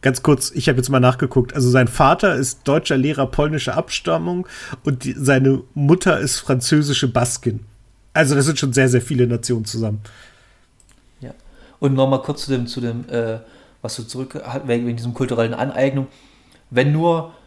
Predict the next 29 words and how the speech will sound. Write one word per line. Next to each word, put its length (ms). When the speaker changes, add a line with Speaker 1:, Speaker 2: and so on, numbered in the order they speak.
Speaker 2:
sagen 240
wir 60
mal, 160
von 220
den, 240
von 220
tausend 400
Leuten, 320
die 80
den 160
Song 460
hören, 400
äh, 400
sich 420
zehn 440
bis 180
zwanzig 320
Leute 140
dafür 260
interessieren, 640
wo 140
diese 320
Geschichte 520
und 120
der 120
Ursprung 440
dieses 260
Songs 320
herkommen, 540